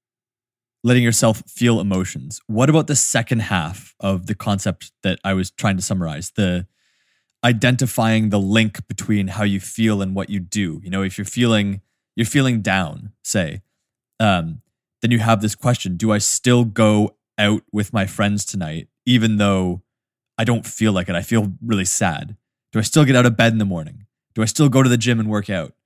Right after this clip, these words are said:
Uh, l-, how, how are, how, if someone is dealing with a very strong emotion, which makes them not want to do the things that they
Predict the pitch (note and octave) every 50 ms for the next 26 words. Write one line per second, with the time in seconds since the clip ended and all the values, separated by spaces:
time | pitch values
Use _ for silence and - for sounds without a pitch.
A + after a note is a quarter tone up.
0 | _ _ _ _ _ _ _ _ _ _ D2 - - _ A2 - - A#2+ A2+ -
1 | _ - - B2+ B2+ C3 B2+ - - - B2+ C3 C3+ C3 C3 B2 A#2+ A#2 A2+ -
2 | _ _ _ _ _ - - - B2+ C3 C#3 C#3 C#3+ C#3+ D3 D3 D3 C#3+ - -
3 | _ _ _ _ _ _ _ _ _ _ _ - D#3 C#3 - F#3 E3+ F3 E3+ D#3
4 | C3 A2 G#2+ B2+ C#3 C3+ C3 A#2+ A2+ A2 A2 G2 - _ _ _ - G#2+ G#2 F#2+
5 | F#2 A#2 A#2 A#2+ A#2+ A#2+ A2+ - - - G#2+ G#2+ A2 C#2+ F#2 G2+ G2 F#2+ G2 F#2+
6 | - - - E2 G#2+ B2 - _ _ _ _ _ _ _ _ _ _ _ A2+ A2
7 | G2+ A2 A#2 B2 C3 - - - C3+ A#2+ A2+ A2 G#2+ G#2+ A2+ A#2 A2+ G#2 - _
8 | _ G#2+ G2+ G2+ G2 G2+ G#2 G#2 G#2+ - - - - - A#2+ G#2+ G2+ F#2 - A2
9 | A2 A2+ G#2+ G#2+ G2 - - G2 F#2+ F#2 F#2 F2+ E2+ - F2+ D#2+ - - F#2+ F#2
10 | F2+